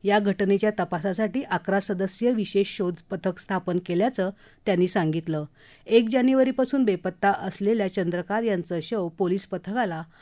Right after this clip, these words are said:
काल एका पाण्याच्या टाकीत आढळून आल्याची माहिती पोलिसांनी दिली.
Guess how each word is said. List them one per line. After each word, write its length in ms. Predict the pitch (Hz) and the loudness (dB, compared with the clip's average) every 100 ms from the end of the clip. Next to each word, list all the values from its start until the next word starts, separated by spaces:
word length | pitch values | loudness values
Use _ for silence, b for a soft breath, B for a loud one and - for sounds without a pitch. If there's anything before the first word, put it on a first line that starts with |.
| b b | b b
काल 200 | 208 214 | 2 2
एका 220 | 202 196 | 0 -4
पाण्याच्या 440 | 196 185 165 160 180 180 | -2 0 -2 -2 -4 -6
टाकीत 240 | 165 233 - | -6 -6 -6
आढळून 340 | 175 165 202 | -4 -2 0
आल्याची 340 | 202 160 156 170 | 0 -2 -4 -6
माहिती 320 | 160 151 247 | -6 -6 -6
पोलिसांनी 580 | 247 165 165 175 165 165 | -4 -4 -4 -4 -2 -2
दिली. 300 | 151 147 | -4 -6